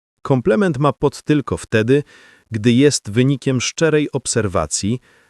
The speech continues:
a nie strategii. Kiedy zauważasz coś, co naprawdę widzisz i w co wierzysz, kobieta nie tylko czuje się zauważona,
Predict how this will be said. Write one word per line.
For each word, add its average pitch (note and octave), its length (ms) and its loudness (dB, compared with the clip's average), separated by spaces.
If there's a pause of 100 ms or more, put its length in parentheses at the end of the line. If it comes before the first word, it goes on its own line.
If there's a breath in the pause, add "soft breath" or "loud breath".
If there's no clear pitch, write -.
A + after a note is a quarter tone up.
(120)
a A2 100 -2
nie F3 160 2
strategii. C2+ 680 -4 (800)
Kiedy A2+ 220 2
zauważasz C3 580 2
coś, - 440 2 (400 soft breath)
co G#2 140 -2
naprawdę A#2 540 0
widzisz A2 580 -4 (100)
i G#2+ 80 -4
w - 100 -12
co G2 200 -2
wierzysz, G#2+ 560 0 (480 soft breath)
kobieta A#2 400 0
nie A2+ 140 0
tylko F#3+ 340 0
czuje G2+ 260 -2
się G2+ 140 -4
zauważona, F2 760 -4